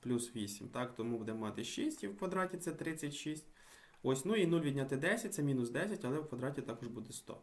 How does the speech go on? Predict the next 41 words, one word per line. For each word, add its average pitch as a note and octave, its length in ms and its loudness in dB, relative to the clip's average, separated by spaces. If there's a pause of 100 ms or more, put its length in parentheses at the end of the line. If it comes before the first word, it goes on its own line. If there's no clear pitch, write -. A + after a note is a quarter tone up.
(500)
І D3+ 80 2
так, D3 260 -4 (380)
ось D#3 180 4
з - 60 2
цього B2+ 240 6
числа A#2 320 -2
у A#2 60 2
нас A#2+ 180 0
корінь, A3+ 400 4 (260)
ну, F3+ 140 4
напишемо C3+ 440 0
двісті A#2+ 260 -4
тридцять G#2 340 -6
шість, - 260 -4 (560)
ти A#2+ 100 0
поки A#2+ 240 0
що - 140 -4
так A#2 160 -2
і G#2 40 -4
залиш. G#2+ 420 -8 (640)
Так, G#2 200 2
тепер B3 240 4
давайте G3 300 6
розбиратися, D#3 540 4
що F3+ 160 4
ж F3 80 4
нам D#3 160 4
потрібно D#3+ 380 2
для C#3+ 360 4
обчислення C3+ 500 2
бічної B2+ 440 2
поверхні. G#2+ 460 -2
Да? G#3 120 2
Значить, C#3 440 -2
площа G#3+ 340 4
бічної D3+ 400 2
поверхні — A2+ 520 0
це G3 160 2
у F#3 100 4
нас E3+ 180 2
що? G2 240 -4